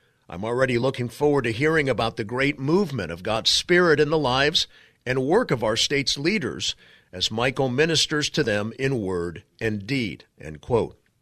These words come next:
With a newfound heart to reach public servants, Pastor Johnson is eager to begin.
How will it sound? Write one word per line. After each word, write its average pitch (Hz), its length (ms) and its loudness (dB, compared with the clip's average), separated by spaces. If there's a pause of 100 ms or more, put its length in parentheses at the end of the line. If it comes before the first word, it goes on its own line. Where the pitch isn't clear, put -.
(880)
With 120 120 -6
a 135 100 4
newfound 156 460 2
heart 151 340 2
to 170 120 0
reach 147 280 -2
public 139 300 2
servants, 151 580 2 (300)
Pastor 107 340 -4
Johnson 123 540 0
is 131 400 -2
eager 113 320 -2
to 113 180 -4
begin. 123 600 -2